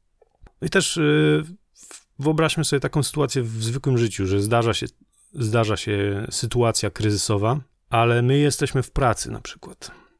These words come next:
Dzwonimy do domu, do żony. No i teraz tak. Kto chciałby tłumaczyć swojej żonie,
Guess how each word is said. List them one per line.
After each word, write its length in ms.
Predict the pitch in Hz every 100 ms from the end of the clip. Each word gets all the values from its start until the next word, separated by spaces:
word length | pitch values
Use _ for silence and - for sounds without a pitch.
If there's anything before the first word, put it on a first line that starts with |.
| _ 143
Dzwonimy 500 | 110 120 131 135 127
do 360 | 110 113 113 117
domu, 380 | 127 113 113 110
do 220 | 107 104
żony. 460 | 104 101 101 120 120 - _ _ - _ _ _ _ -
No 60 |
i 40 | 117
teraz 260 | 135 117
tak. 380 | - 98 - - _ _ _ _ _ _ _ _ _ _ _ _ _ -
Kto 240 | - 185
chciałby 360 | - 175 160 139
tłumaczyć 580 | 127 120 135 - 117 -
swojej 300 | - 113 107
żonie, 420 | 123 120 113